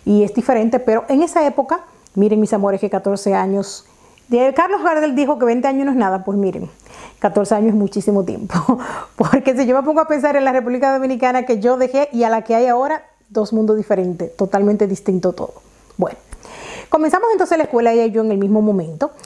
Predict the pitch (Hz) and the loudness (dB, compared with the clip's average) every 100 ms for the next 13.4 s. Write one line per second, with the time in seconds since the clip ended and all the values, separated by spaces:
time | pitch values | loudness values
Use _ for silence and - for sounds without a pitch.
0 | - 240 247 320 339 403 349 320 277 262 | -4 -2 0 0 0 0 0 0 -2 0
1 | 269 247 226 214 208 202 214 208 208 185 | 0 2 0 0 0 0 0 0 -2 -2
2 | - - - - 208 202 180 175 - 262 | -6 -10 -10 -4 0 2 0 -2 2 2
3 | 254 247 240 247 240 190 - 254 277 269 | 2 2 2 2 0 -2 0 2 2 0
4 | 247 233 247 247 214 - 403 440 269 233 | 0 0 0 0 -2 0 -2 0 0 0
5 | 202 220 233 269 - _ 240 285 349 - | 0 2 0 -2 -12 _ 0 0 -2 0
6 | 226 233 233 233 226 226 226 202 208 220 | 2 4 4 4 2 0 0 0 0 0
7 | 233 233 226 226 226 269 220 285 - - | 0 0 -2 -2 -4 -4 -4 -4 -8 -20
8 | - - - - _ 233 233 233 226 226 | -20 -20 -20 -20 _ 2 4 4 2 2
9 | 226 226 - - - 247 247 233 240 269 | 0 0 -4 -8 -2 2 2 2 0 0
10 | 247 247 233 233 226 226 220 - 208 165 | 2 2 2 2 2 0 0 -2 -6 -6
11 | 165 180 185 220 214 320 330 349 330 254 | -6 -6 -6 -4 -4 -4 -2 -4 -2 -4
12 | 285 339 339 359 359 285 269 240 214 220 | -4 -4 -4 -4 -2 -2 -2 -4 -6 -2
13 | 214 196 392 - | 0 0 -4 -8